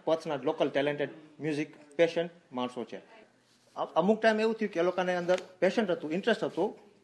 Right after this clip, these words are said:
પણ એ લોકો up to standard નહોતા. તો પછી અમે શું કર્યું, એ પ્રમાણે એ લોકોને સામે ટ્રેન કર્યા.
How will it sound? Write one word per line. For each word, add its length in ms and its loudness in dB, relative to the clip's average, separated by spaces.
પણ 200 0
એ 60 0
લોકો 220 2
up 360 -2
to 80 -6
standard 260 0
નહોતા. 240 0
તો 120 -8
પછી 240 -4
અમે 140 2
શું 140 -2
કર્યું, 160 2
એ 40 -2
પ્રમાણે 320 -2
એ 20 0
લોકોને 260 -2
સામે 220 -4
ટ્રેન 220 2
કર્યા. 260 -6